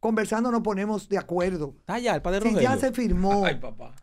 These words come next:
Speaker 1: un acuerdo con todos los vendedores, no sé qué le pasa al hilo,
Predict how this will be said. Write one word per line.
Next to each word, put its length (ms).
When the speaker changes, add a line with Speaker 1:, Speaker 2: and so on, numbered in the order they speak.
Speaker 1:
un 440
acuerdo 640
con 200
todos 180
los 140
vendedores, 760
no 180
sé 200
qué 120
le 120
pasa 320
al 280
hilo, 460